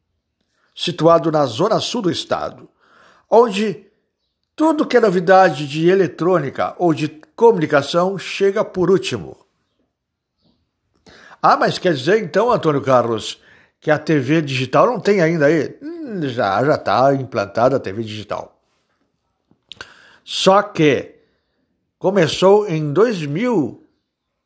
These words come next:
em dois mil e oito, né? Ou dois mil e dezoito, dois mil e oito, exatamente. No Brasil. Só que aqui chegou só, somente em dois mil e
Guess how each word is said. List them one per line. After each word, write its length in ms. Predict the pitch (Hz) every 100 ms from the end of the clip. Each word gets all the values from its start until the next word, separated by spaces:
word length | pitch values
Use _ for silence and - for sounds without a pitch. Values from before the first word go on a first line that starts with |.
| _ _ _ _ -
em 80 | 123
dois 240 | 135 120
mil 280 | 127 180 180
e 1040 | 131 120 110 104 92 90 - - 131 113
oito, 480 | 127 202 233 - 95
né? 220 | 82 80 - _ _ _ _ _ -
Ou 160 | 127 131
dois 200 | 147 135
mil 100 | 151
e 40 |
dezoito, 300 | 110 135 131
dois 160 | 180 214
mil 120 | 254
e 60 |
oito, 300 | 156 120 -
exatamente. 680 | 117 135 160 156 92 - - _ _ _ _ _ _ -
No 160 | 123
Brasil. 500 | 147 185 135 131 - _ _
Só 260 | - 143
que 100 | 139
aqui 200 | 131 175 160
chegou 320 | 139 151 165
só, 600 | - - 233 - - _ _ _ _ _ _ _ _ _
somente 1800 | - - 214 240 294 _ _ _ _ _ - 156 214 185 - 196 349 _ _ _
em 340 | 175 190 202 185
dois 300 | 170 160 123
mil 380 | 143 180 180 170
e 260 | 180 -